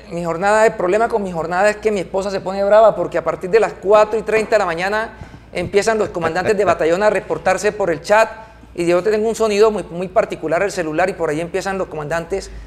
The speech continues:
Speaker 1: a reportarse, a reportarse. Son doce comandantes de batallón.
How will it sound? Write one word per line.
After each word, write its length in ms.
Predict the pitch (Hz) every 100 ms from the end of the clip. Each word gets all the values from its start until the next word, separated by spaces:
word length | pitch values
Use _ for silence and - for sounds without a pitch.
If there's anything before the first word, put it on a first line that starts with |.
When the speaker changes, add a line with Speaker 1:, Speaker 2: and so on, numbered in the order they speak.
| -
Speaker 1:
a 100 | -
reportarse, 640 | 156 151 160 151 190 202 185
a 40 |
reportarse. 560 | 170 160 - 185 190 180
Son 420 | 170 180 190 190 - - -
doce 320 | 151 240 262 269
comandantes 460 | 214 170 180 220
de 80 | 208
batallón. 500 | 170 151 147 180 226